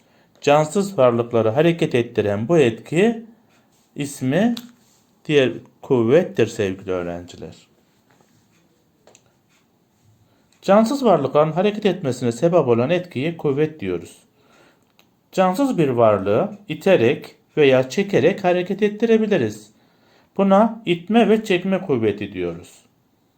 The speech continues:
Arabaya binmek için kapıyı açtığımızda çekme kuvveti uygularız. Arabadan in-, inmek için kapıyı açtığımızda ise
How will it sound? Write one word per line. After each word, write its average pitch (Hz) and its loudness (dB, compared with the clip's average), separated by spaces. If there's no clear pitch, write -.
Arabaya 220 4
binmek 240 4
için 170 -4
kapıyı 156 2
açtığımızda 139 0
çekme 190 -2
kuvveti 220 2
uygularız. 226 0
Arabadan 190 2
in-, 180 -8
inmek 196 -2
için 127 -8
kapıyı 147 -2
açtığımızda 143 -2
ise 139 0